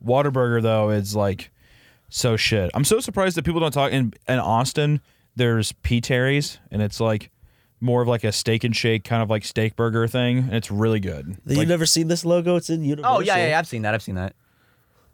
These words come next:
Speaker 1: Oh, well, no, I guess not.
Speaker 3: I guess we gotta go to Johnny Rockets. You know, I, I
Speaker 2: <laughs> We don't have to.
Speaker 1: <laughs> Do you
Speaker 3: Sure.
Speaker 1: like Johnny Rockets
Speaker 2: <laughs> No,
Speaker 1: burgers?
Speaker 2: no, no,
Speaker 1: So
Speaker 2: no.
Speaker 1: you're just being a dick.
Speaker 2: Yeah.
Speaker 3: Why would you call out Johnny Rockets like that?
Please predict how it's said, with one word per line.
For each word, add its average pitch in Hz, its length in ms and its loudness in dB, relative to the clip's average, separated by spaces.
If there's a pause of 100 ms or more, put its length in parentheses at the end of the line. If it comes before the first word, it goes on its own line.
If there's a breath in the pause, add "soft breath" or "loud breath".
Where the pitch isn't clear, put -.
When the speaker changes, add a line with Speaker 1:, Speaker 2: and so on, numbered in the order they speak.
(100)
Speaker 1:
Oh, 110 300 2
well, 113 80 -2
no, 107 220 2
I 110 160 2
guess 104 220 -2
not. 101 240 0 (180)
Speaker 3:
I 101 100 -4
guess 107 140 -2
we 123 60 -2
gotta 113 140 0
go 110 80 0
to 110 100 0
Johnny 104 320 0
Rockets. - 600 -2
You 127 100 -6
know, 131 80 2
I, 123 300 2
I 120 300 2
Speaker 2:
<laughs> - 20 2
We 165 120 -2
don't 131 240 0
have 98 300 -4
to. 98 420 -2
Speaker 1:
<laughs> - 0 -
Do 127 260 -6
you 151 60 2
Speaker 3:
Sure. 131 80 2
Speaker 1:
like 151 180 2
Johnny 127 280 0
Rockets 127 320 0
Speaker 2:
<laughs> 101 40 -4
No, - 120 2
Speaker 1:
burgers? 170 320 2
Speaker 2:
no, 101 340 -2
no, 78 220 -12
Speaker 1:
So 135 100 -2
Speaker 2:
no. 135 40 2
Speaker 1:
you're 139 100 2
just 117 180 -2
being 113 140 2
a 104 40 2
dick. 98 360 -2
Speaker 2:
Yeah. 80 340 -2 (560 soft breath)
Speaker 3:
Why 107 220 0
would 143 160 -4
you 127 80 -4
call 120 200 0
out 113 140 0
Johnny 101 240 0
Rockets 98 360 -4
like 104 140 -14
that? - 220 -10